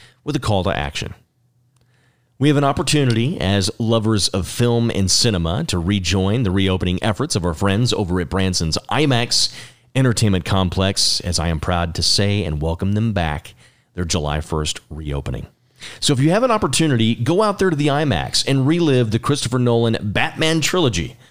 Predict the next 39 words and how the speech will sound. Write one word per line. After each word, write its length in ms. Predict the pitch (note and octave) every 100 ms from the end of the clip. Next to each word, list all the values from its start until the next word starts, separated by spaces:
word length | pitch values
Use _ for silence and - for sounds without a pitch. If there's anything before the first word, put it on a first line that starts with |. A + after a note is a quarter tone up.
| - - -
as 140 | D#2
they 80 | C3
will 120 | A#2
be 160 | G#2 -
offering 520 | A2+ B2+ A#2+ A#2+ A2
up 160 | A2
an 80 | G#2
opportunity 520 | G#2 G2+ - G#2+ G#2
to 80 | F#2
see 260 | - A2+ G#2+
it 100 | -
for 180 | G2 -
a 40 |
unique 520 | F#2+ F2 F2 F#2+ B2+ -
price. 460 | C3 F2 D2+ - - - _
And 140 | C#2 C#2+
this 160 | -
is 80 | F#2
a 60 | F2
great 240 | G2 F2+
value 560 | A2 A2+ F2 D#2 D#2+ - _ _ _ _ _
for 100 | E2+
the 120 | E2+
imax, 680 | G2+ F#2+ D#2+ D#2 - - - -
ten 180 | G2 A#2
dollars, 460 | F2+ F2 F2 G2 -
all 240 | D2 E2+
ages. 420 | F#2 D#2 D#2 - -
You 120 | -
can 100 | E2+
go 140 | D#2
check 280 | D#2 F2+ E2
out 280 | E2 D2+ -
Batman 400 | E2 D#2 E2 D2
Begins, 600 | C#2 C#2+ D#2 F2 D#3+ - - _ _ - - - -
The 80 |
Dark 280 | E2 D#2+ D#2+
Knight 340 | E2 D#2 D2 - _ -
Rises, 840 | D2 D2+ D2+ C#2+ F2 F#3 - -